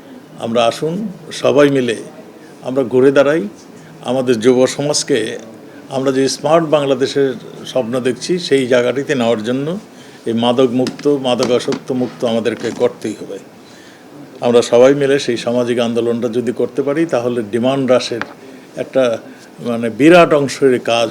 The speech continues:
হয়ে যাবে আমরা মনে করি। পাশাপাশি আমরা যারা নাকি আসক্ত হয়ে গিয়েছে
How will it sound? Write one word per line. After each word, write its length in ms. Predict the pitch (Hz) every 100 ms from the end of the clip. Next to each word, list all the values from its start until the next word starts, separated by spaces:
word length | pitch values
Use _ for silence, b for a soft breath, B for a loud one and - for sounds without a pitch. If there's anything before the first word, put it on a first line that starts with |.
| -
হয়ে 200 | 123 120
যাবে 260 | 113 104 110
আমরা 240 | 110 107
মনে 240 | 107 104
করি। 220 | 101 - - - B B B
পাশাপাশি 500 | 175 185 208 208 208
আমরা 240 | 196 185 180
যারা 240 | 175 175
নাকি 220 | 175 170
আসক্ত 420 | 147 139 131 -
হয়ে 300 | 143 127 151
গিয়েছে 380 | 170 139 104 -